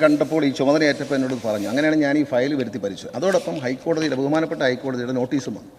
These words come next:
ഇത് വന്നപ്പോഴാണ് ഇത് വിഷയം പരിശോധിച്ചത്. ബഹുമാനപ്പെട്ട മുഖ്യമന്ത്രി ഈ ഫയൽ എല്ലാം എടുത്ത് പരിശോധിക്കുന്നത് തെറ്റില്ല, പക്ഷേ ഞാൻ പറഞ്ഞിടത്തൊന്നും അത് നിൽക്കില്ല എന്നാണ് അദ്ദേഹം പരിശോധിച്ചാൽ ഉണ്ടാകാൻ പോകുന്ന ഭവിഷ്യത്ത്. അദ്ദേഹം പറഞ്ഞു, ഞാൻ വ്യക്തിപരമായിട്ട്, എനിക്ക് അത് വ്യക്തിപരമായ വിരോധമൊന്നുമില്ല. ഞാൻ ട്രാൻസ്പോ-, വ-, വനം വകുപ്പ് മന്ത്രിയായിരിക്കുമ്പോൾ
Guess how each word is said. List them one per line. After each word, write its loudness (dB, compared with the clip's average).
ഇത് 4
വന്നപ്പോഴാണ് 2
ഇത് 0
വിഷയം -2
പരിശോധിച്ചത്. -2
ബഹുമാനപ്പെട്ട 0
മുഖ്യമന്ത്രി -2
ഈ -4
ഫയൽ 2
എല്ലാം 0
എടുത്ത് -6
പരിശോധിക്കുന്നത് 0
തെറ്റില്ല, 0
പക്ഷേ 0
ഞാൻ 4
പറഞ്ഞിടത്തൊന്നും 2
അത് 0
നിൽക്കില്ല 0
എന്നാണ് 2
അദ്ദേഹം 2
പരിശോധിച്ചാൽ 0
ഉണ്ടാകാൻ 6
പോകുന്ന -2
ഭവിഷ്യത്ത്. -4
അദ്ദേഹം 4
പറഞ്ഞു, 6
ഞാൻ 10
വ്യക്തിപരമായിട്ട്, 4
എനിക്ക് 4
അത് 2
വ്യക്തിപരമായ 6
വിരോധമൊന്നുമില്ല. 6
ഞാൻ 2
ട്രാൻസ്പോ-, 4
വ-, 2
വനം 4
വകുപ്പ് 4
മന്ത്രിയായിരിക്കുമ്പോൾ 2